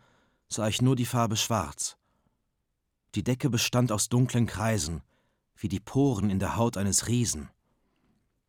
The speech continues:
Die Fensterscheiben waren getönt. Die Wartesitze waren aus schwarzem Leder.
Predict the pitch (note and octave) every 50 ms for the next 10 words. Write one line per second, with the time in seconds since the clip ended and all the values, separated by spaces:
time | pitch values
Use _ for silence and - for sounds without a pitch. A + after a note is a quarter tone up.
0 | _ _ _ - - - - - C#3 C#3 B2+ - C#3+ A#2+ - B2+ A#2+ A#2 A2+ A#2+
1 | G#2 A2 G#2+ G#2+ A2 A#2 G2+ G#2 - - A2+ A2 G2 F2 E2 - - _ _ _
2 | _ _ _ _ _ _ _ _ _ _ _ _ _ _ _ _ _ _ _ _
3 | _ - G#2+ F#2 G2 A2 C3 D#3 - C#3+ A2+ E2+ G2+ G2+ - - A#2+ G#2 F#2+ G2+
4 | G2 G#2+ G#2 G#2 G2 - - - A2 A2 G#2+ G#2 - - A2+ G#2+ G2 G#2 G2+ F#2
5 | E2 E2+ D2+ -